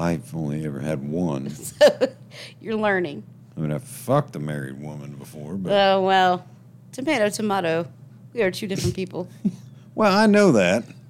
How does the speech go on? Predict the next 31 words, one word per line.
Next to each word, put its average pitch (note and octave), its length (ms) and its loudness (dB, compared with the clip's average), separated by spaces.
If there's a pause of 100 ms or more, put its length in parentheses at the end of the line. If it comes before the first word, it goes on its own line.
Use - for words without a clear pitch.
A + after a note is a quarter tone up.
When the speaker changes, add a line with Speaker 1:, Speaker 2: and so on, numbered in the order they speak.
(1200)
Speaker 1:
She A#2+ 60 -4
had G#2+ 100 0
a - 20 -2
different G2 240 -2
color G2+ 180 2
hair A2+ 220 2
than D#2+ 100 -2
you. D#2+ 200 -6
Speaker 2:
It's - 220 -16
true. F3 440 -6
Heidi, B3 340 0
what's A3+ 280 -2
up? C#3+ 320 -2 (440)
Speaker 1:
Oh, A#2+ 280 0
gosh. D#2 460 -2
You F#2+ 100 -4
just - 160 -8
threw F#2 180 0
her G2+ 200 0
out G#2+ 180 0
there? G2+ 280 2
Speaker 2:
Oh, G2+ 60 -2
yeah. D3+ 640 -4
Speaker 1:
Yeah, - 160 -18
her - 100 -10
name E2 160 -6
was D2+ 100 -10
Heidi. D2+ 360 -4 (1600)
She - 120 -8
was F#2 140 0
blonde. D#2 500 -4